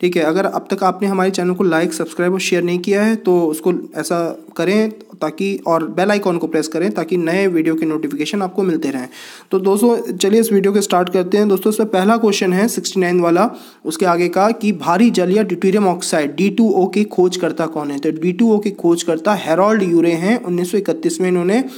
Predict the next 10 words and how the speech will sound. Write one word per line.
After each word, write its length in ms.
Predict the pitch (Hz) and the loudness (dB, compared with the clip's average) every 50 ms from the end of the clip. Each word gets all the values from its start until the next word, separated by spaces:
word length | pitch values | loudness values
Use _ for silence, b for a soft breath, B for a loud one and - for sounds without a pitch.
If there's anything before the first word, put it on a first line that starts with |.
| B B B B _ - | B B B B _ -4
डी 80 | 165 | -4
टू 180 | 170 - 196 190 | 0 2 2 2
ओ 40 | 185 | 2
की 120 | 180 233 | 2 0
खोज 280 | 233 - 180 160 160 - | 0 2 0 0 0 0
करी। 220 | - 151 135 131 | -4 -4 -4 -4
अगला 280 | 131 143 170 190 214 220 | -2 0 2 2 2 2
सवाल 260 | 233 214 202 196 196 | 2 2 2 2 2
है 60 | 190 | 2
दोस्तों 360 | 175 175 165 - - 208 220 | 0 0 0 0 0 0 0